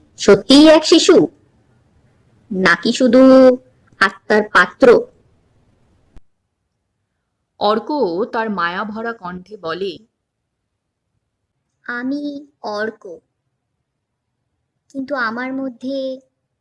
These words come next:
Speaker 1: সে আছে। তুমি চাইলে আমি ওকে ছেড়ে দেব, তবে একটা শর্ত আছে।" "কি শর্ত?"
Speaker 2: অর্ক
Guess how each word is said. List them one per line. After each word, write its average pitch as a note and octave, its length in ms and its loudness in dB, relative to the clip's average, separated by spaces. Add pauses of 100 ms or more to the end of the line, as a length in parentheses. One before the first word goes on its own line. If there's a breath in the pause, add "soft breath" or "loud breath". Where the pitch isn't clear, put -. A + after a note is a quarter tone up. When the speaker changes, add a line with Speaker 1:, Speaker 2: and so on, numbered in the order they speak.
(220)
Speaker 1:
সে B3+ 260 -14
আছে। F#3 400 -14 (2000)
তুমি D4 300 -4
চাইলে E4+ 720 -8 (880)
আমি A#3+ 320 -8
ওকে C4+ 180 -12
ছেড়ে A3 320 -8
দেব, F3+ 180 -14 (1900)
তবে G3+ 720 -10 (760)
একটা F#3 280 -20
শর্ত - 480 -18
আছে।" C4 460 -10 (2000)
"কি A3 160 4
শর্ত?" C4 400 4 (1900)
Speaker 2:
অর্ক F#3 320 -6